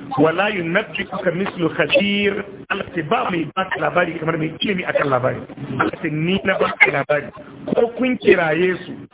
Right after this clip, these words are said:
Allah ya ce, "Ba za su amsa ba." To gashi anan. Allah ya ce, "ويوم وقيل ادعوا شركاءكم." Sai ce ku kirayi ababen da kuke tarayya wa Allah da su. "ودعوهم." Sai su kwana musu kira.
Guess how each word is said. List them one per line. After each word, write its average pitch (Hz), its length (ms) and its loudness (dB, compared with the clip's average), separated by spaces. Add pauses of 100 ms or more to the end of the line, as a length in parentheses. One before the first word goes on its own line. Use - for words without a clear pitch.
(180)
Allah - 220 4
ya - 80 -16
ce, - 60 -2
"Ba 147 120 4
za 160 120 2
su - 160 -12
amsa 139 220 -2
ba." 139 100 -4 (260)
To - 100 2 (120)
gashi 156 220 -4
anan. 151 220 0 (300)
Allah - 260 6
ya 175 100 0
ce, - 160 -12 (280)
"ويوم 240 500 6 (500)
وقيل 330 460 2
ادعوا 277 340 2
شركاءكم." 196 640 -2 (300)
Sai 285 100 4 (180)
ce 220 120 2
ku 202 140 -6
kirayi 214 500 0
ababen 254 560 4
da 226 80 0
kuke 196 260 -10
tarayya 190 500 0
wa 170 140 -2
Allah 175 200 0
da - 120 -10
su. 151 160 -6 (240)
"ودعوهم." 277 720 6 (380)
Sai - 160 6
su 214 80 -12
kwana 185 260 2
musu 160 220 -8
kira. 135 160 -6